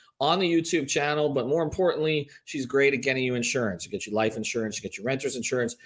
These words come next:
She can also, of course, get you car insurance, even if you do not have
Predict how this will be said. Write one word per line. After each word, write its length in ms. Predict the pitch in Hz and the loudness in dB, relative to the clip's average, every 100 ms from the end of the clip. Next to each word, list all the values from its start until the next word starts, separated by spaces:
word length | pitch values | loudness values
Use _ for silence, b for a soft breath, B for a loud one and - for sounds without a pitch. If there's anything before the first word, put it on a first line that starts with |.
| b b | b b
She 160 | 175 | -2
can 80 | 165 | 2
also, 480 | 165 226 262 214 175 | 2 4 4 4 2
of 120 | - | 2
course, 360 | - 160 147 - b b | 2 4 4 2 b b
get 220 | 147 139 147 | 0 0 0
you 120 | 135 | -2
car 380 | - 160 175 180 | -2 0 2 0
insurance, 500 | 156 160 131 120 - | 0 0 2 0 -2
even 300 | 156 175 180 | -2 -2 0
if 160 | 156 151 | -2 -2
you 80 | 135 | -2
do 180 | 143 | 0
not 240 | 139 127 120 | 0 0 2
have 400 | 127 117 107 | 2 2 0